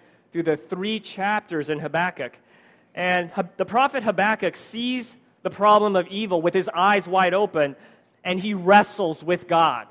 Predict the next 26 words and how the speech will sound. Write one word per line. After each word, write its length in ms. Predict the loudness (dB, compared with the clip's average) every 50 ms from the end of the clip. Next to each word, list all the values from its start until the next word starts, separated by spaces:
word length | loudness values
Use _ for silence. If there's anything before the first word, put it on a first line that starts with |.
| _ _ _ _ _ _ _ _ _ _ _ _ _ _ _ _ _ _ _ _ _ _ _ _ _ _ _ _ _ _ _ _ _ _ _ _ _ _ _ _ _ _ _ _ _ _ _ _ _ _ _
And 140 | -6 -6 -4
if 60 | -4
you 80 | -6 -4
can't 260 | -2 -2 -2 -2 -2
wait 260 | 0 2 2 2 0 0
to 60 | -6
find 300 | -4 -2 0 0 2 2
out 140 | 0 0 -2
the 80 | -2
resolution, 760 | 0 0 0 2 0 0 0 0 -2 -2 -4 -8 -10 -10 -10
how 200 | -4 0 2 2
it 80 | 4 4
all 180 | 4 4 4
ends 380 | 2 0 -4 -4 -6 -8 -10 -12
in 140 | -12 -12 -12
chapter 380 | -6 -4 -4 -4 -2 -4 -8
three, 240 | -8 -6 -6 -4 -2
I 60 | -2
encourage 340 | -2 -2 -2 -2 -2 -2 -2
you 60 | -6
to 180 | -6 -6 -6 -6 -8 -14 -20 -20 _ _ _
take 180 | -4 -4 -2 -2
the 60 | -2
book 180 | -2 -4 -4 -4
of 60 | -6
Habakkuk 500 | -4 -2 0 0 0 0 0 -4 -4